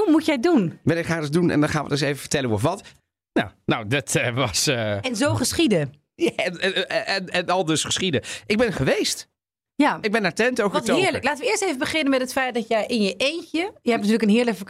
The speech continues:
Speaker 1: heerlijke vakantie gehad met het gezin.
Speaker 2: Precies, laten we daar niet
Speaker 1: Met,
Speaker 2: over
Speaker 1: eh, laten we
Speaker 2: klagen.
Speaker 1: daar niets negatiefs over zeggen.
Speaker 2: Nee,
Speaker 1: Het was
Speaker 2: integendeel.
Speaker 1: heerlijk.
Speaker 2: Maar, ja,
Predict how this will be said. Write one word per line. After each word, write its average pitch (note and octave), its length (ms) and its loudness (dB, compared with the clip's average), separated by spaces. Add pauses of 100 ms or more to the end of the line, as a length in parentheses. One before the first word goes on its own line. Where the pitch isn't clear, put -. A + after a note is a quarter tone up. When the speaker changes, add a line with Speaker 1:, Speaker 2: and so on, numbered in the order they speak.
Speaker 1:
heerlijke A3 260 0
vakantie G3+ 380 -2
gehad F3+ 300 -2
met G3 280 4
het G3 120 -4
gezin. E3+ 260 2
Speaker 2:
Precies, C3+ 260 0
laten A#2 180 -2
we G#2+ 40 -4
daar G#2+ 100 2
niet A3 100 6
Speaker 1:
Met, B3 160 -2
Speaker 2:
over B3 120 -2
Speaker 1:
eh, G3+ 60 -2
laten A3+ 160 0
we G#3+ 60 -2
Speaker 2:
klagen. G3 240 2
Speaker 1:
daar - 0 - (100)
niets E4+ 240 -2 (120)
negatiefs G#3 500 0
over F#3 180 0
zeggen. A3+ 260 0
Speaker 2:
Nee, C4+ 100 0
Speaker 1:
Het - 80 -2
was A3 100 -2
Speaker 2:
integendeel. D3+ 520 -2
Speaker 1:
heerlijk. A3+ 580 4
Speaker 2:
Maar, - 260 -2
ja, A2+ 260 -2